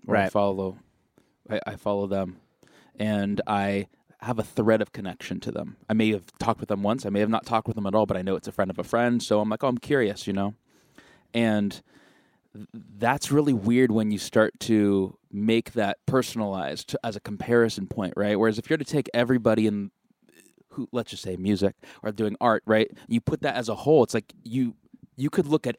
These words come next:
Speaker 1: any one person and compare yourself to them.
Speaker 2: Right.
Speaker 1: And so you're just deciding to focus in on this and focus in on even,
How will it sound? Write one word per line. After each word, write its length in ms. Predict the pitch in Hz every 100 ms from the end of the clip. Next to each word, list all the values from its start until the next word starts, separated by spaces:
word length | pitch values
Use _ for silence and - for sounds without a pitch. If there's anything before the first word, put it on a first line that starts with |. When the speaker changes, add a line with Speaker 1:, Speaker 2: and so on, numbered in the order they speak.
| -
Speaker 1:
any 180 | 143 139
one 200 | 127 113
person 320 | 151 151 110
and 100 | 107
compare 300 | 107 101 104
yourself 380 | 101 - 85 -
to 100 | 101
them. 280 | 92 71 - - - - _ -
Speaker 2:
Right. 300 | 123 113 - _ -
Speaker 1:
And 140 | - 127
so 320 | 131 117 110 _
you're 180 | 120 147
just 180 | 151 -
deciding 720 | 120 - 127 131 101 101 113 _ _ _ _ _ -
to 80 | 131
focus 400 | 131 117 120 131
in 100 | 117
on 220 | 107 104
this 520 | 104 117 - - - - - -
and 180 | 123
focus 360 | 104 135 - -
in 80 | 127
on 140 | 117
even, 380 | 120 113 110 104